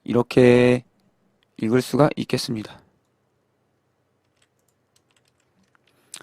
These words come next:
그래서 else if라는 거에 대해서 알아봤습니다. else if는 else 문 안에 if가 있는, is-, if 문만 있을 때, else 문, else 문에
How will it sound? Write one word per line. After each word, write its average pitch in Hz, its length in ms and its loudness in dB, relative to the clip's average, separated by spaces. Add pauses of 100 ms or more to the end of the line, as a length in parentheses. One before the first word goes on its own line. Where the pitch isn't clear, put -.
(140)
그래서 - 200 -14 (360)
else 147 440 4
if라는 120 1200 -2
거에 113 540 0
대해서 113 200 0
알아봤습니다. 120 640 0 (240)
else 123 280 -2
if는 131 360 -4 (500)
else 123 300 0
문 165 160 2
안에 139 160 4
if가 120 500 0
있는, 110 340 -2 (180)
is-, 120 220 -4 (100)
if 123 280 -2
문만 120 560 4
있을 107 180 -6
때, 127 200 -4 (560)
else 113 280 -2
문, 135 320 2 (1040)
else 117 300 -2
문에 117 460 0